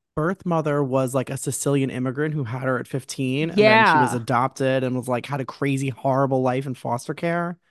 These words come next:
Speaker 2: Yes. That's why I wanna hang out with her. Like,
Speaker 1: Yeah.
Speaker 2: tell me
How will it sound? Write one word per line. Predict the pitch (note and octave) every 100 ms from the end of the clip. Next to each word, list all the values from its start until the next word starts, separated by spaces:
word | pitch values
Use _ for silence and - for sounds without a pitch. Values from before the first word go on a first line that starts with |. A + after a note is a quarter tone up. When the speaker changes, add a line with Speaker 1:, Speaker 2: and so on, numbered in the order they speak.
| -
Speaker 2:
Yes. | F#3+ A3+ E3+ - - - - _ _ _ -
That's | C4 C4+
why | A#3+ G#3+
I |
wanna | G3+ G3
hang | G3 F3+
out | F3
with | D3+
her. | D#3
Like, | B2+ C3+
Speaker 1:
Yeah. | D3+ C#3
Speaker 2:
tell | D#3+
me | E3 D#3+